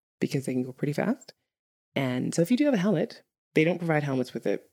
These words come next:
because it's just randomly, like, where you pick them up. But if you are a person who's more erring on the side of caution, then wearing a helmet is something that you can do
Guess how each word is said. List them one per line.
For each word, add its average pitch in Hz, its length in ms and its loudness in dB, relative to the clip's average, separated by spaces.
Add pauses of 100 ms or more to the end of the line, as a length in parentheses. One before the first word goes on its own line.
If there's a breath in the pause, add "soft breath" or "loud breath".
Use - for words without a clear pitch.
because 123 240 -8
it's 117 160 -8
just - 320 -10 (260)
randomly, 120 480 -4
like, 117 140 -8
where 113 80 -2
you 110 80 0
pick - 180 -10
them 127 100 -2
up. 127 200 -2 (560)
But 127 300 -2 (340)
if 131 200 -2
you 143 120 0
are 131 80 0
a 131 60 -2
person 131 300 -6
who's 123 420 -2
more 131 340 -4
erring 127 320 -4
on 131 80 -6
the 127 60 -10
side 135 140 -10
of 139 60 -16
caution, 160 480 0
then 139 520 -2
wearing 175 200 0
a 180 40 0
helmet 170 460 0
is 185 140 -2
something 190 580 -2
that 180 120 -6
you 165 120 -6
can - 140 -12
do 156 340 -2